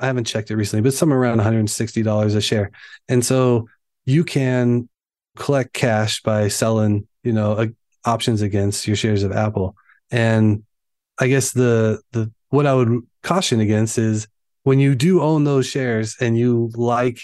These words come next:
your shares in Apple and you're, you're investing long-term, like you're talking about,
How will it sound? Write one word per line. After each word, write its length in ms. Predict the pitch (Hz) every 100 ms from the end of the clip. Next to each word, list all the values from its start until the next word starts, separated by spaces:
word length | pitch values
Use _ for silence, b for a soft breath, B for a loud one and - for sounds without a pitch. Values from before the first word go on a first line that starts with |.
| -
your 220 | 123 113
shares 360 | 107 117 113 107
in 220 | 107 104
Apple 360 | 107 104 113 110
and 140 | 104
you're, 160 | 104 95 B B B -
you're 160 | 113
investing 440 | 110 110 - 123 110
long-term, 640 | 113 107 - 170 135 113
like 160 | 110 - -
you're 140 | 110
talking 340 | 104 156 - 104
about, 320 | 98 101 104